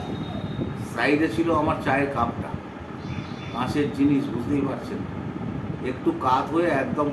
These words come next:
পড়লো টাইলসের ওপর, একদম ছত্রভঙ্গ। মনটা এত খারাপ হতো না, কারণ কাঁচের কাপ ভাঙতেই পারে যে কোনো একদিন। এই সবে জামাই ষষ্ঠীর দিন মেয়ে শখ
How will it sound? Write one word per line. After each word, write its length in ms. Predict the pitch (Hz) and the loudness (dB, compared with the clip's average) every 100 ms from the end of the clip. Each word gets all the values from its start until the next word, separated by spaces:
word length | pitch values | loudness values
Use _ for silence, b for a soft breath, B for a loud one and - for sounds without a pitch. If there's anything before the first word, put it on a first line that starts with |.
| - | 2
পড়লো 380 | 131 135 139 - 120 | 4 4 4 2 -2
টাইলসের 420 | 113 117 101 104 | -2 0 -2 -2
ওপর, 260 | 90 101 - - - - - - - - - - - | -2 -4 -6 -6 -6 -6 -8 -8 -8 -8 -6 -6 -2
একদম 180 | 135 143 - | 0 0 -2
ছত্রভঙ্গ। 520 | 120 - 127 113 98 - - - - - - - - - - - - | -4 -2 -2 -2 -2 -4 -6 -6 -6 -6 -8 -8 -8 -10 -10 -6 0
মনটা 240 | 139 160 180 | 2 4 2
এত 120 | 196 - | 2 2
খারাপ 220 | 147 175 165 | 4 4 4
হতো 140 | 170 | 2
না, 100 | 160 | 2
কারণ 180 | 123 139 - | 2 2 2
কাঁচের 320 | 135 139 170 - | 0 2 0 0
কাপ 160 | 185 139 | 0 0
ভাঙতেই 380 | 139 147 147 339 170 | 2 2 4 2 4
পারে 140 | 165 | 2
যে 120 | 135 | 2
কোনো 220 | - 113 | 0 0
একদিন। 220 | - - - - - - - - - - 104 | -2 -4 -4 -4 -4 -2 -4 -4 -6 -4 -2
এই 100 | 110 | -2
সবে 400 | - 123 151 156 | 0 2 4 4
জামাই 360 | 127 127 147 | 2 2 2
ষষ্ঠীর 420 | 147 165 - 165 139 | 2 2 4 2 4
দিন 180 | 160 | 4
মেয়ে 320 | 147 135 147 147 | 6 6 6 4
শখ 220 | - - | 0 -4